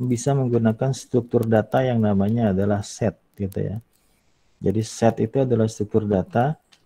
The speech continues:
yang dia akan menghitung hanya satu saja. Caranya gimana, Pak? Caranya gini doang.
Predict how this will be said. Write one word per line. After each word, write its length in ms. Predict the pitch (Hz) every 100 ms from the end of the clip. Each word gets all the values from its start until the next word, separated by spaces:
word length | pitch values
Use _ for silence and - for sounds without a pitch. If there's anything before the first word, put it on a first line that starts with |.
| _ _ _
yang 320 | - 110 110 107
dia 400 | 107 120 139 139
akan 720 | 117 117 123 127 135 139 139 -
menghitung 560 | - 117 117 120 - 131 117
hanya 160 | 113
satu 320 | 110 113 - 113
saja. 480 | - 113 107 95 - _ - - _ _ _
Caranya 320 | 117 117 147
gimana, 320 | 135 135 143
Pak? 320 | 135 127 -
Caranya 240 | 117 123 147
gini 240 | 127 120
doang. 320 | 107 101 92